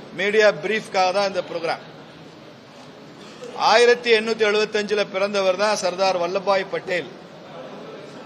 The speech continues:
அக்டோபர் முப்பத்தி ஒண்ணாம் தேதி பிறந்தாரு. அவருக்கு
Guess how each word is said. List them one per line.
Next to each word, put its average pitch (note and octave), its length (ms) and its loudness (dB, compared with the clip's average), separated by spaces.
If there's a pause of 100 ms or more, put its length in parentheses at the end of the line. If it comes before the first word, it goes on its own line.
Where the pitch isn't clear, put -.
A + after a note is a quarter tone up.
(340)
அக்டோபர் G#3+ 520 -2
முப்பத்தி G3 400 -4
ஒண்ணாம் F#3+ 320 0
தேதி F#3+ 260 0
பிறந்தாரு. E3+ 440 0 (1500)
அவருக்கு F3+ 320 -2